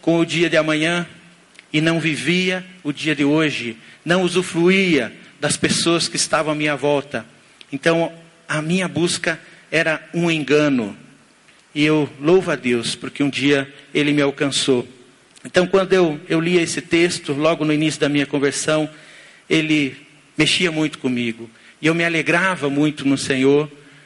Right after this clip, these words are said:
por poder ver que Deus tinha me resgatado daquela vida de engano. E acho interessante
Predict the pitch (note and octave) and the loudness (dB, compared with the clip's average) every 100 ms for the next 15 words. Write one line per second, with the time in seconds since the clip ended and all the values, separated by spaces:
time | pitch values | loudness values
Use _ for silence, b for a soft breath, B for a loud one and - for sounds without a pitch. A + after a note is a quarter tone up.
0 | B D3+ C3+ C#3+ D3 B2+ D3 C3+ - D3 | B -2 2 0 0 0 -2 -2 -2 0
1 | D3+ D3+ - - - _ - D3 D3 C#3+ | 0 -2 -6 -8 -18 _ -2 0 0 0
2 | E3 F3+ E3 C3+ E3+ - - C#3+ C#3+ B2+ | -2 -2 -4 -4 -4 -4 -4 -2 -2 -6
3 | A#2+ A2+ - B B B C3+ - C#3 C3 | -6 -8 -8 B B B -6 -2 -2 -2
4 | A#2+ B2 C3 B2+ B2+ B B B - C3+ | -2 0 0 0 -6 B B B -2 0
5 | B2+ A#2+ B2 A2+ G#2+ - - - _ _ | 2 0 0 0 -4 -12 -20 -20 _ _
6 | _ _ _ B B B B - G3 G#3 | _ _ _ B B B B 0 2 0
7 | G3 F#3+ F3+ G3 G3+ G3+ B2 | 0 0 0 0 0 -2 -6